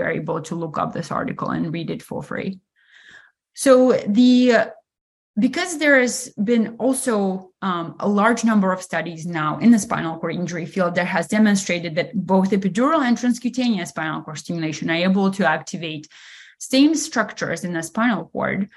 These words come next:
Um, when I came here and started collaborating and started doing my, um, work at the U C S F Chronic Low Back Pain Center,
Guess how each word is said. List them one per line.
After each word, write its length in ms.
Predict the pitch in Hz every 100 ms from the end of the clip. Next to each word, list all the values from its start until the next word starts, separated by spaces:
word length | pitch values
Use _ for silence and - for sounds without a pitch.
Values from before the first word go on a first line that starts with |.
| - - - -
Um, 600 | 190 170 165 143 139 -
when 160 | 190 180
I 60 | 175
came 240 | 277 330
here 640 | - 254 226 226 233 226 _ _ -
and 160 | 165
started 480 | 160 208 220 214 -
collaborating 720 | 208 190 190 190 185 180 165
and 100 | 165
started 340 | - 185 190 185
doing 200 | 190 180
my, 160 | 165
um, 640 | 151 - 165 160 160 156 -
work 540 | 180 170 165 160 - -
at 120 | 170
the 80 | 170
U 140 | 165
C 180 | 151 165
S 220 | 156 -
F 380 | 156 151 147 _
Chronic 340 | - 160 151
Low 60 | 160
Back 240 | 156 151
Pain 220 | 240 294
Center, 460 | 285 262 240 233